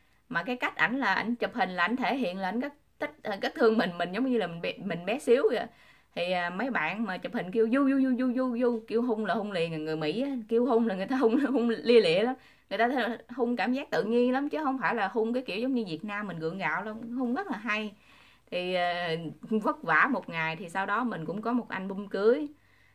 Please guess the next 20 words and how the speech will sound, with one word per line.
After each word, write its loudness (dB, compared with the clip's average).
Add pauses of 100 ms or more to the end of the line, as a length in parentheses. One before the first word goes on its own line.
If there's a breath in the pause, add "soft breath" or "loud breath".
Thì -4
khi 4 (240)
về -6
Việt -8
Nam -4
á, -4
thì -2 (320)
để 0
mà -2
làm -2
lễ -4
đính -2
hôn -4
á, -8
thì, -4
ờ, -2
sáng -2
ngày -4
chín -2
tháng, -4